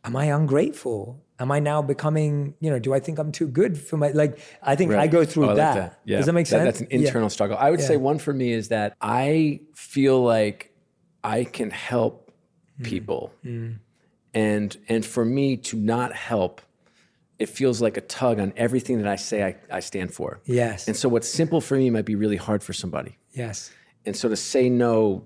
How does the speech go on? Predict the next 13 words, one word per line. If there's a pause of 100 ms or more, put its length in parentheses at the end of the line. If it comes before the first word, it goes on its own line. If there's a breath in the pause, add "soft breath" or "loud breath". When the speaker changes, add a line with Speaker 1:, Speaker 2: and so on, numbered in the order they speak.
(320)
Speaker 2:
it's,
it's
counter
to
what
I, (500)
who
I
aspire
to
be.
Speaker 1:
Yeah. (440 soft breath)
Yeah.